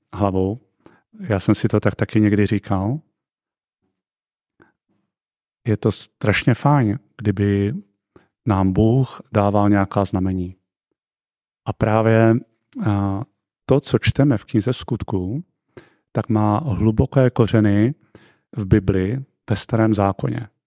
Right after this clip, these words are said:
Osm set let zhruba před naším letopočtem prorok Izajáš pronesl takové proroctví, kdy říká: „Sám Pán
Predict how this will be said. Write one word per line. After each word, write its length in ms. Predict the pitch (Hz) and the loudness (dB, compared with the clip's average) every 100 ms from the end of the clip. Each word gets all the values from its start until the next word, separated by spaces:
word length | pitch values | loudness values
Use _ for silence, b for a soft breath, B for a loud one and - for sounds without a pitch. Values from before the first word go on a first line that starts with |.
| _ _ _ _ _ _ | _ _ _ _ _ _
Osm 340 | 110 - 156 | -4 2 2
set 220 | 143 151 | 2 2
let 460 | 120 98 123 - - - _ - | 4 2 0 -4 -16 -20 _ -8
zhruba 440 | 113 113 101 101 | -4 0 0 0
před 440 | - - 104 - - 113 | -2 -4 -6 -8 -10 -4
naším 320 | 101 98 - | -2 0 0
letopočtem 840 | 127 - 110 104 - 104 92 101 156 - _ B B B B _ | 0 0 0 -2 -2 -4 -2 -2 -4 -8 _ B B B B _
prorok 360 | - 113 131 202 | 0 2 2 0
Izajáš 880 | 196 113 110 104 92 92 131 - - - | 0 0 0 2 0 -2 -4 -8 -16 -2
pronesl 760 | 110 107 107 - 107 104 104 - _ _ _ _ _ _ _ _ | 2 2 2 -2 0 0 0 -6 _ _ _ _ _ _ _ _
takové 420 | 113 - 104 104 | -8 -2 2 2
proroctví, 800 | - - 110 104 - - 95 120 - _ _ _ _ _ _ | 4 2 4 2 -2 -8 -8 -8 -18 _ _ _ _ _ _
kdy 140 | - 101 | -2 -2
říká: 440 | 107 120 95 90 - | 0 -2 -2 -4 -10
„Sám 580 | - - - 139 160 165 | -12 -6 -2 2 4 2
Pán 720 | 143 110 92 90 90 95 165 | 2 0 0 -2 -2 -2 -4